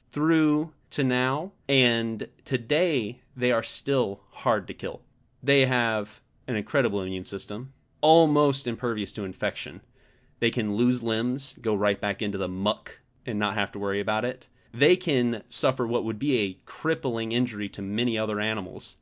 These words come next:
and still die of old age. A lost limb, two lost limbs, that's nothing. As long as they've got their tail in their mouth, they can keep going.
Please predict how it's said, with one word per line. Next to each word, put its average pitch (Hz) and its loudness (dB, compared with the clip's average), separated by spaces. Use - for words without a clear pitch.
and 117 -2
still 131 0
die 104 2
of 98 -2
old 92 -4
age. - -8
A 117 0
lost 139 2
limb, 127 0
two 180 2
lost 196 4
limbs, 208 0
that's 117 0
nothing. 123 0
As 101 -2
long 117 -2
as 113 -6
they've 113 -2
got 120 2
their 101 -2
tail 135 0
in 139 2
their 131 2
mouth, 123 -2
they 113 2
can 120 0
keep 120 -4
going. 107 -2